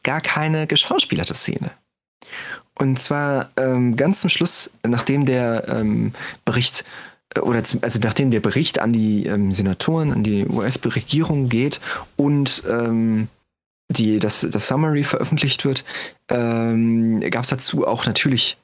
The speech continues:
eine Debatte im Senat. Und, äh, ganz zum Schluss von dem Film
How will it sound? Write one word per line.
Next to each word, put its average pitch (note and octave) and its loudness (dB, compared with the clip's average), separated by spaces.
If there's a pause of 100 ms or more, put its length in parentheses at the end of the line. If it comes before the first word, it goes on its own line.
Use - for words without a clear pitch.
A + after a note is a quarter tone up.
eine A2 0
Debatte A2+ 0 (540)
im G#2 2
Senat. F#2+ 0 (760)
Und, A#2 0
äh, A2+ 0
ganz F3+ 0
zum E3+ 0
Schluss - -2
von E3 0
dem A#2 0
Film A#2 0